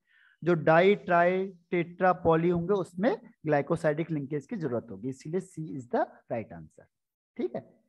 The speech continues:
अब क्वेश्चन नंबर आता है थर्टी सेवन पे। Question number thirty-seven is, "An organic compound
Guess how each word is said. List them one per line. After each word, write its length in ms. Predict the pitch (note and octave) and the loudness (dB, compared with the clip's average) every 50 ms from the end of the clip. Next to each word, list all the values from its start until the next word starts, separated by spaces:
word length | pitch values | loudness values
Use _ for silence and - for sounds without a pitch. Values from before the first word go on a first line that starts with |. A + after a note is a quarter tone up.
| _ _ _ _ _ _ _ _ _ _ _ _ - - | _ _ _ _ _ _ _ _ _ _ _ _ -10 -10
अब 60 | C#3 | -10
क्वेश्चन 400 | - - - D#3 - - - F3+ | -8 -4 -6 -6 -4 -4 -6 -6
नंबर 240 | E3+ E3+ E3+ F3 E3+ | -4 -4 -2 -2 0
आता 260 | D#3 C#3+ - - D#3+ | -2 -2 -2 -4 -4
है 240 | D#3 E3+ F#3 F3+ F3 | -4 -4 -6 -8 -6
थर्टी 440 | D#3 D3 B2 - - - F3+ G#3 | -8 -8 -8 -8 -10 -8 -6 -6
सेवन 480 | G3+ - - - C#3 A2 F#2 F2 E2+ E2 | -6 -8 -10 -8 -8 -8 -8 -10 -12 -14
पे। 180 | - - - - - - _ _ _ _ _ _ _ _ _ _ _ _ _ _ _ _ _ _ _ _ _ _ _ _ - D#3+ | -14 -16 -16 -16 -16 -18 _ _ _ _ _ _ _ _ _ _ _ _ _ _ _ _ _ _ _ _ _ _ _ _ -4 -4
Question 260 | C#3+ - - F3 E3+ | -4 -2 -2 -4 -4
number 240 | E3+ E3+ F3+ E3+ - | -2 -2 -4 -2 -4
thirty-seven 680 | D#3 F3 - F#3+ E3 - F3 D#3 D3+ D#3 D#3+ F3 G#3 | -6 -4 -4 -4 -2 2 2 2 2 2 2 2 0
is, 160 | G#3 F3+ - F#3 | 0 0 2 2
"An 80 | D#3+ D#3 | 2 4
organic 440 | D3+ D3+ D#3 D3+ E3+ F#3 G3+ F#3+ - | 6 4 4 4 2 -2 -2 0 -2
compound 520 | F3 E3 D#3+ E3+ F3 E3 E3+ F3+ G3 G#3 | -2 -2 -2 0 2 2 4 2 0 -2